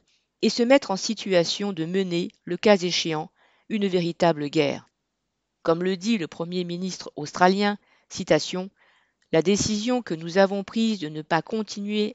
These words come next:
avec les sous-marins de classe attaque et de prendre un autre chemin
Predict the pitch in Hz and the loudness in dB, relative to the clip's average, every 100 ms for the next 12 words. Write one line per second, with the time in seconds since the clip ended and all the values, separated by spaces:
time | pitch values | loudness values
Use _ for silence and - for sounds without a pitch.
0 | - 147 151 143 143 - 226 196 185 190 | -2 0 0 -2 -6 -4 -2 2 2 2
1 | 185 160 156 147 - - 185 - 185 - | 0 -2 0 0 0 0 2 6 4 4
2 | - _ - 165 175 - 196 202 175 - | -16 _ -4 0 0 -2 -2 -2 -2 -2
3 | 160 180 226 - 156 - 165 175 | -2 0 -2 -4 -6 -6 -2 -2